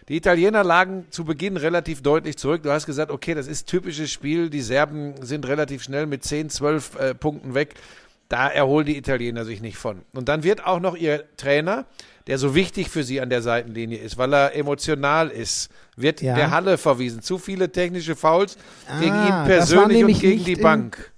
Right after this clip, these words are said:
Speaker 2: Ich hab
Speaker 1: Ja.
Speaker 2: die Highlights natürlich geguckt, aber das war
Speaker 1: Ja.
Speaker 2: da nicht drin. Da war ich ehrlich gesagt
Speaker 1: Ja.
Speaker 2: sehr überrascht, weil das hätte ich schon gerne gewusst, wieso.
Speaker 1: Ja. Jetzt pass auf. Und dann geht er, dann muss er gehen und registriert das eben auch dann. Und, und, und du siehst richtig in seinem,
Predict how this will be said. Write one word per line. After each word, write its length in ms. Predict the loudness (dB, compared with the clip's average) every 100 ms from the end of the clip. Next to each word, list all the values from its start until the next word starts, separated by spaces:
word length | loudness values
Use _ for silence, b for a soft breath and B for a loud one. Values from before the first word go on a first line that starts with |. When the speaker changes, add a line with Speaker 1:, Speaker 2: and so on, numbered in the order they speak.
| -2
Speaker 2:
Ich 160 | 2
hab 140 | 2 4
Speaker 1:
Ja. 100 | 2
Speaker 2:
die 60 |
Highlights 460 | 4 4 4 2 0
natürlich 360 | -2 2 0 0
geguckt, 400 | -8 -4 -2 2
aber 160 | 4
das 240 | 6 4 6
war 160 | 6
Speaker 1:
Ja. 40 | 8
Speaker 2:
da 140 | 6
nicht 340 | 6 0 2 6
drin. 220 | 6 6
Da 100 | 4
war 140 | 6
ich 60 | 6
ehrlich 180 | 6 4
gesagt 300 | 4 4 4
Speaker 1:
Ja. 20 |
Speaker 2:
sehr 180 | 4 4
überrascht, 460 | 4 6 6 6
weil 140 | 0 2
das 200 | 2 2
hätte 220 | -2 -2
ich 80 | -2
schon 300 | 0 0 0
gerne 320 | 0 0 -2
gewusst, 420 | -4 -6 -6 -8 -8
wieso. 240 | -8 -2
Speaker 1:
Ja. 140 | -2 -2 -4 -14 b b b b -12
Jetzt 240 | -6 2
pass 140 | 4 6
auf. 300 | 4 2 -12
Und 160 | -2
dann 100 | -2
geht 260 | 2 2 2
er, 140 | 0
dann 140 | 0 0
muss 160 | 2
er 100 | 2
gehen 400 | 4 2 2 -2 b b b b b -6
und 120 | 2
registriert 600 | 4 4 2 2 2 4
das 160 | 2
eben 280 | 2 0 2
auch 260 | 4 4 6
dann. 300 | 2 2 -2
Und, 300 | -4 -6 -8
und, 220 | -8 -4
und 120 | 2
du 80 | 2
siehst 300 | 2 0 0
richtig 300 | -2 -2 -2
in 100 | 2
seinem, 380 | 6 6 6